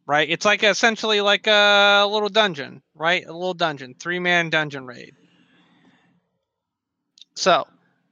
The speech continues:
um, it just, this is, you'll like this, K P. There's a, remember that Away Moonlight person, whatever they were going by at the time? They ditched out of the Nightfall because,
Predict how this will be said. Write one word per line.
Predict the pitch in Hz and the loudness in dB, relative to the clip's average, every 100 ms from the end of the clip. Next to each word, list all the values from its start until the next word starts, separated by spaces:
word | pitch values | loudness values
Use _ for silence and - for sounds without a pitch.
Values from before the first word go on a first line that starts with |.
| _ _ _ _ _ _ _ _ _ _ _ _ _ _ 175 | _ _ _ _ _ _ _ _ _ _ _ _ _ _ 0
um, | 156 143 123 - - _ _ _ - | 2 2 -2 -10 -18 _ _ _ -2
it | 175 | -2
just, | 170 180 | -2 -8
this | 165 190 | -8 -10
is, | 214 | -2
you'll | 202 202 | 2 4
like | 190 - | 4 0
this, | 139 | -6
K | - 139 | -4 -4
P. | 135 131 - _ _ _ _ _ | -4 -8 -10 _ _ _ _ _
There's | 170 196 196 | 2 2 4
a, | 202 170 156 - | 2 4 2 0
remember | 185 208 220 | -2 0 2
that | 208 180 156 | 2 2 0
Away | 151 165 165 | 0 0 0
Moonlight | 143 147 156 170 175 | -2 -8 -4 -4 -2
person, | 196 185 220 214 196 | -4 -4 -4 -8 -10
whatever | - 160 165 170 | -6 0 0 2
they | 180 170 | 0 0
were | 156 | -2
going | 156 156 | -4 -2
by | 170 | 0
at | 180 | 0
the | 202 | -2
time? | 190 214 220 226 - - _ - | -2 0 0 -2 -12 -20 _ -6
They | 165 147 | -4 -2
ditched | 180 202 - 208 | 0 0 0 0
out | 190 180 | 2 2
of | 156 | -2
the | 147 | -6
Nightfall | 151 208 262 - 151 139 | -2 0 0 -4 -4 -4
because, | 147 160 - 151 139 131 139 147 | -6 -8 -2 0 0 -2 -8 -16